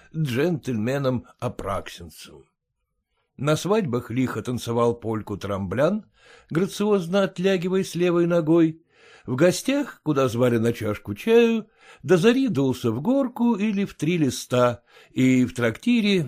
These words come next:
лихо резал на бильярде желтого в среднюю с карамболем по красному.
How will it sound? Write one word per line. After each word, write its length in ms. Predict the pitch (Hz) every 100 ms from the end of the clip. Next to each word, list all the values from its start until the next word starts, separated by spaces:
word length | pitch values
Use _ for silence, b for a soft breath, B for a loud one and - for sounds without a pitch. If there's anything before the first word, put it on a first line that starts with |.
| 127
лихо 380 | 143 214 220 151
резал 380 | 135 123 101 110
на 140 | 104
бильярде 680 | 98 104 165 220 196 143 117
желтого 560 | 104 202 208 180 139 117
в 80 |
среднюю 600 | - 123 185 151 131 135
с 80 | 113
карамболем 680 | - 101 98 95 143 123 107
по 140 | 90
красному. 760 | 82 - 78 - - 71 67